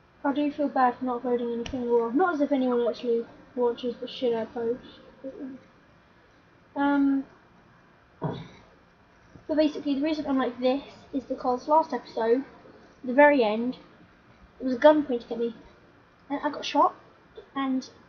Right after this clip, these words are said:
I is, I is dead. I'm, I'm a ghost. Yep. Screw you living, woohoo! I can walk through walls. But I'm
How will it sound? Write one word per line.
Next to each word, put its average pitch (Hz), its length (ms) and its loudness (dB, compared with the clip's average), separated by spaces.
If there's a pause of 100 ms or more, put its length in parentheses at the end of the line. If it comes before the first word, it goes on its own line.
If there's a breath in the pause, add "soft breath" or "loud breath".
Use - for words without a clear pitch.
(160)
I 262 100 0
is, 254 260 0 (260)
I 254 100 6
is 240 140 0
dead. 262 340 2 (800)
I'm, 262 220 0
I'm 269 140 0
a 247 40 0
ghost. - 640 -2 (1200)
Yep. - 140 -6 (920)
Screw 294 260 -2
you 285 180 6
living, 277 560 4
woohoo! 277 720 4 (640)
I 302 40 -6
can 269 220 -4
walk 294 260 0
through 311 180 -4
walls. 277 480 -4 (2500)
But 151 200 -4
I'm 233 200 -4